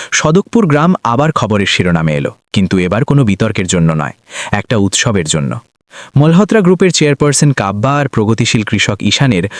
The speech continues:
সত্যিকারের বিয়ের দিন। এই বিয়ে কোনো ফাইভ স্টার হোটেলের বন্ধ ঘরে নয়,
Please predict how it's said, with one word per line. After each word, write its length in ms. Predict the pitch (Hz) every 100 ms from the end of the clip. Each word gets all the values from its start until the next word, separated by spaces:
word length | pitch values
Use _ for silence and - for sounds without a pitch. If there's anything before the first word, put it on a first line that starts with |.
| -
সত্যিকারের 720 | - - 175 - 208 165 107 87
বিয়ের 280 | 87 82
দিন। 240 | 78 76 64 _ _ _
এই 200 | 98 95
বিয়ে 280 | 95 101 131
কোনো 220 | 110 104
ফাইভ 260 | - 101 110
স্টার 240 | - 127
হোটেলের 340 | 113 120 127 117
বন্ধ 380 | 95 98 123
ঘরে 260 | 131 117 117
নয়, 220 | 85 64